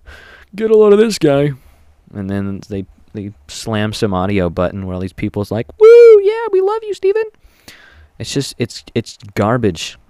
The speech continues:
It's garbage. You know? Uh, who's the one guy, the old guy with the beard, who's like, who's, like, trying to be hilarious now? Um, or he's not trying to be hilarious now. He's trying to be like the Mister Wise guy now, but he was funny.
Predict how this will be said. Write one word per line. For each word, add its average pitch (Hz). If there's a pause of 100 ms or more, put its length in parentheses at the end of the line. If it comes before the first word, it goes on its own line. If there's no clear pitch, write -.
It's 127
garbage. 123 (840)
You 110
know? 120
Uh, 117
who's 170
the 196
one 151
guy, 113
the 92
old 110
guy 107
with 104
the 98
beard, 92
who's 87
like, 92 (1600)
who's, 113
like, 104
trying 107
to 104
be 101
hilarious 95
now? 82 (800)
Um, 110 (340)
or 110
he's 117
not 151
trying 98
to 87
be 87
hilarious 82
now. 80
He's 87
trying 135
to 127
be 113
like 98
the -
Mister 95
Wise 87
guy 76
now, 73
but 90
he 110
was 107
funny. 87